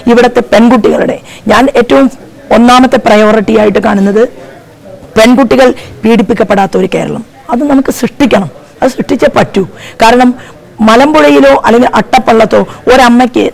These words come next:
തൻ്റെ കുട്ടികളെ ബലാത്സംഗം ചെയ്ത് കെട്ടിത്തൂക്കി എന്ന് പറഞ്ഞുകൊണ്ട് തല മുണ്ടനം ചെയ്യേണ്ട ഒരു സാഹചര്യം ഈ കേരളത്തിൽ ഉണ്ടാകാൻ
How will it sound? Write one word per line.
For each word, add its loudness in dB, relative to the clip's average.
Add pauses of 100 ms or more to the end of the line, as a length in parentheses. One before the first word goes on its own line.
തൻ്റെ 2
കുട്ടികളെ 0
ബലാത്സംഗം 0
ചെയ്ത് 2 (100)
കെട്ടിത്തൂക്കി 0
എന്ന് 2
പറഞ്ഞുകൊണ്ട് 2 (340)
തല 2
മുണ്ടനം 2
ചെയ്യേണ്ട 2
ഒരു 0
സാഹചര്യം 2 (300)
ഈ 4 (120)
കേരളത്തിൽ 2
ഉണ്ടാകാൻ 2